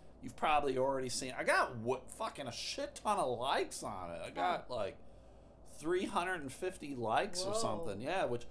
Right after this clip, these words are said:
Speaker 1: for me is a lot. For me as a dude who doesn't have cleavage, that's a lot.
Speaker 2: Mm. So, like, maybe you should make a
Speaker 1: <laughs>
Speaker 2: pizza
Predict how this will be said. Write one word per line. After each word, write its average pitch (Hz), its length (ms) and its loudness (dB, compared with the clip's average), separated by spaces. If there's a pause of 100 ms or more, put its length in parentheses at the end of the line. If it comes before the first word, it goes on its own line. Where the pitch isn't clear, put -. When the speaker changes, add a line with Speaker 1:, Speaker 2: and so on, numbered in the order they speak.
(240)
Speaker 1:
for 196 160 2
me 359 220 6
is 202 160 8
a 170 40 2
lot. 151 540 6 (120)
For 214 100 2
me 330 240 2
as 277 140 0
a 233 40 0
dude 226 320 -2
who 220 140 -2
doesn't 196 360 6
have 190 240 0
cleavage, 156 680 0 (200)
that's 147 200 -2
a 147 60 0
lot. 110 480 4
Speaker 2:
Mm. - 360 -14 (720)
So, 220 100 -10
like, 214 100 -2
maybe 233 140 -2
you 247 60 -4
should 220 100 -8
make 202 180 -4
a 202 40 0
Speaker 1:
<laughs> - 160 -10
Speaker 2:
pizza 208 500 -4